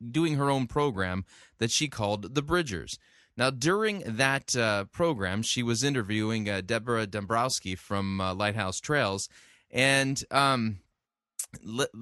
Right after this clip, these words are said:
in the beginning of the program, Ingrid Schlueter stated some things that were just not true. When I confronted her with the fact that what she had said about me wasn't true, she assured me that she would clear the record up.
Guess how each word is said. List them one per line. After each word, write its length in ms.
in 180
the 100
beginning 480
of 80
the 60
program, 760
Ingrid 360
Schlueter 480
stated 540
some 160
things 480
that 320
were 260
just 640
not 540
true. 540
When 300
I 140
confronted 640
her 160
with 160
the 80
fact 320
that 160
what 180
she 140
had 120
said 200
about 280
me 220
wasn't 800
true, 580
she 300
assured 580
me 220
that 240
she 260
would 320
clear 340
the 120
record 420
up. 240